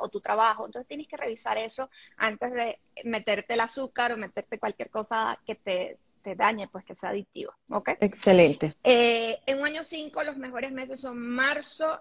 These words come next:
Speaker 1: y mayo, ¿ok? Para quienes
Speaker 2: Excelente.
Speaker 1: ya estén transitando en año,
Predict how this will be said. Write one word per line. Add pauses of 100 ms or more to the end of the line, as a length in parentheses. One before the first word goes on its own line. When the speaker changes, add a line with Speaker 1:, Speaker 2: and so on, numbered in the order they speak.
(140)
Speaker 1:
y
mayo, (360)
¿ok? (500)
Para
quienes
Speaker 2:
Excelente.
Speaker 1:
ya
estén
transitando
en
año,